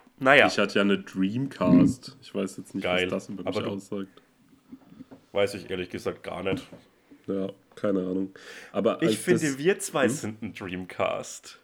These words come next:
Speaker 2: Oh. Nennen wir uns einfach so? Wir, wir, wir
Speaker 1: Ja, wir
Speaker 2: löschen
Speaker 1: nennen es
Speaker 2: alles
Speaker 1: Dreamcast. Ja.
Speaker 2: und nehmen auch das Dreamcast-Logo, weil das gibt's ja eh nicht mehr.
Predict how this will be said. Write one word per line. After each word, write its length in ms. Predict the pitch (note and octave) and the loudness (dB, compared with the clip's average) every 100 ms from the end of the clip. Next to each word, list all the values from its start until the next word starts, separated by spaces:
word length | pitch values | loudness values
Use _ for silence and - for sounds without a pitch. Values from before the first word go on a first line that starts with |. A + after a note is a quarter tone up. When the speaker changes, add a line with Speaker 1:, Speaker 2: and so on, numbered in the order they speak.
| _ _ | _ _
Speaker 2:
Oh. 760 | A3 F3 F3+ G#3 G#3+ A3+ B3 C#4+ D#4+ D#4+ - - - | -2 2 4 4 2 0 0 -2 -4 -10 -20 -20 -4
Nennen 300 | G#2+ A2 F3 | 2 2 4
wir 100 | G3 | 2
uns 140 | F#3 | 2
einfach 320 | E3+ E3 F3+ F3 | 0 0 0 0
so? 360 | F#3 F#3+ G3 | 0 0 0
Wir, 220 | C3 G#2 | -4 -2
wir, 200 | A#2+ A2+ | 0 0
wir 60 | A#2+ | 4
Speaker 1:
Ja, 120 | - | 4
wir 60 | A#2+ | 8
Speaker 2:
löschen 180 | B2 A#2 A#2 | 8 8 4
Speaker 1:
nennen 20 | |
es 80 | G#2+ | 4
Speaker 2:
alles 360 | A2 B2+ G3+ | 6 6 6
Speaker 1:
Dreamcast. 360 | G#2+ F#2+ - - - - - - - | 4 -2 -4 -14 -20 -20 -20 -20 -2
Ja. 160 | G#2 A2+ | -2 0
Speaker 2:
und 200 | A2+ A#2+ | 0 2
nehmen 200 | C#3 C3+ | 2 2
auch 140 | C3 | 0
das 180 | C3+ - | -2 -2
Dreamcast-Logo, 1000 | B2+ D3+ C#3+ - - G2+ A2 C#3+ F3 C#3 | -2 0 -2 -4 -2 0 0 0 -2 -2
weil 80 | |
das 140 | A#2 - | -4 -6
gibt's 180 | C#3 - | -6 -2
ja 60 | |
eh 240 | A2 G#2 A2 | -4 -2 0
nicht 220 | C3 - | 0 0
mehr. 300 | - A#2 | 0 0